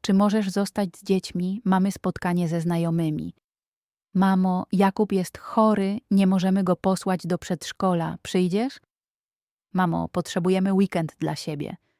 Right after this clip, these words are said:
Zabierzesz wnuki do siebie?” Na początku robiłam to z miłości,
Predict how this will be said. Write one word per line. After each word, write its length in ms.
Zabierzesz 520
wnuki 340
do 120
siebie?” 420
Na 120
początku 480
robiłam 400
to 120
z 80
miłości, 720